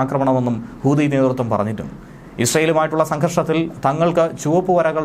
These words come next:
ബാധകമല്ലെന്നും ഇസ്രയേലിൻ്റെ തന്ത്രപ്രധാന കേന്ദ്രങ്ങൾ ആക്രമിക്കാൻ തങ്ങൾക്ക് കഴിയുമെന്നുമാണ് ഹൂതികൾ കഴിഞ്ഞ ദിവസം മാധ്യമങ്ങൾക്ക് നൽകിയ അഭിമുഖത്തിലൂടെ പറഞ്ഞത്. ഇസ്രയേലിലേക്കും ഇസ്രയേലിൽ നിന്നും പുറത്തുമുള്ള സർവീസുകൾ സുരക്ഷിതമല്ലെന്ന് രാജ്യാന്തര വിമാന കമ്പനികൾക്ക്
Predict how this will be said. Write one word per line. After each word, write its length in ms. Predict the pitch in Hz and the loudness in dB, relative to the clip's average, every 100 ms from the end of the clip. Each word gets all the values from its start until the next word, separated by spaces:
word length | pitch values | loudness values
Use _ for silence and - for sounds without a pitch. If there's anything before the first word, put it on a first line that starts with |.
| 131 | 2
ബാധകമല്ലെന്നും 720 | 147 160 160 147 139 143 143 135 | 2 2 0 0 0 0 0 -2
ഇസ്രയേലിൻ്റെ 420 | - 147 143 147 | 0 0 2 0
തന്ത്രപ്രധാന 480 | 139 151 160 160 160 156 | 0 0 2 2 2 0
കേന്ദ്രങ്ങൾ 380 | 151 151 151 147 143 | -2 -2 -2 0 0
ആക്രമിക്കാൻ 400 | 147 151 147 143 143 | 0 -2 0 0 0
തങ്ങൾക്ക് 300 | 143 147 147 147 | 0 0 0 0
കഴിയുമെന്നുമാണ് 800 | 151 175 180 160 143 110 107 90 - - - - | 2 2 2 2 2 4 2 0 -6 -18 -20 -2
ഹൂതികൾ 340 | 135 147 143 135 - - - | 2 4 4 2 -2 -8 -2
കഴിഞ്ഞ 180 | 135 151 135 | 0 2 2
ദിവസം 300 | 139 135 87 - - - - - - - | 2 0 -4 -8 -16 -20 -20 -20 -8 0
മാധ്യമങ്ങൾക്ക് 540 | 123 156 165 160 151 147 | 2 2 0 0 0 0
നൽകിയ 260 | 139 131 135 - 113 | 0 2 2 2 -2
അഭിമുഖത്തിലൂടെ 680 | 123 143 139 151 135 120 104 | 0 2 2 2 4 2 2
പറഞ്ഞത്. 320 | 92 92 87 - - - - - - - - | 0 -2 -4 -6 -10 -20 -20 -20 -20 -14 -6
ഇസ്രയേലിലേക്കും 580 | 120 160 170 165 165 185 127 | 0 2 4 2 2 0 0
ഇസ്രയേലിൽ 320 | 120 180 180 165 | 0 2 2 2
നിന്നും 220 | 175 196 160 | 2 2 2
പുറത്തുമുള്ള 400 | 165 180 170 160 | 2 2 2 0
സർവീസുകൾ 480 | 156 151 156 165 156 147 | 0 -2 -4 -4 -4 -2
സുരക്ഷിതമല്ലെന്ന് 760 | 143 156 170 156 143 139 151 143 | 0 -2 0 0 2 0 0 0
രാജ്യാന്തര 440 | 135 139 156 151 151 135 | 0 0 0 0 0 0
വിമാന 280 | 135 151 160 156 | 2 2 2 0
കമ്പനികൾക്ക് 540 | 147 151 147 123 110 | 0 2 2 2 0